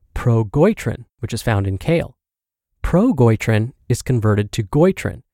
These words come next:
which inhibits thyroid hormone production by blocking iodine uptake. In extreme cases,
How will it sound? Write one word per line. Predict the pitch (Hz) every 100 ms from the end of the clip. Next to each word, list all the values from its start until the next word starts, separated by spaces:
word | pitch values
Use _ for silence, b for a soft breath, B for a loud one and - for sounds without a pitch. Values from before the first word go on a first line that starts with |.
| _ _
which | - 123 -
inhibits | 113 104 - 214 156 - - _ -
thyroid | 107 110 110 110 107
hormone | 185 240 202 113
production | - 101 98 113 107 - _ _
by | 117
blocking | 107 143 185 - 127 -
iodine | 107 104 104 101
uptake. | 123 - 107 - - _ _ _ _ _ _
In | 120
extreme | 117 - 208 254
cases, | 208 113 98 98 92